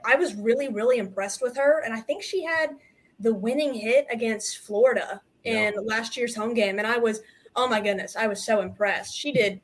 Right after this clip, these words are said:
Speaker 1: amazing last year. So I really, really want to see more of Janai Kerr.
Speaker 2: I tweeted this out the other day, but the two teams, Florida and Florida State, had split their last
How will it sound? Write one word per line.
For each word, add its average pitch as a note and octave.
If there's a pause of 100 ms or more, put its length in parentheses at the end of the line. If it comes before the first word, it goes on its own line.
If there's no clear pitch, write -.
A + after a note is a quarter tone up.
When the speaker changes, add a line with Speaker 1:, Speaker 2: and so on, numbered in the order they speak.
Speaker 1:
amazing C4
last F#3+
year. D3+
So -
I A#3+ (140)
really, C#4
really B3
want G#3+
to G3
see G#3
more F#3+
of F#3
Janai F3
Kerr. - (1080)
Speaker 2:
I B2
tweeted F3
this C#3
out C3+
the C3
other A2+
day, G#2+
but A#2
the B2+
two G3
teams, C3+
Florida C#3+
and -
Florida B2+
State, B2+
had A#2+
split -
their A#2+
last A#2+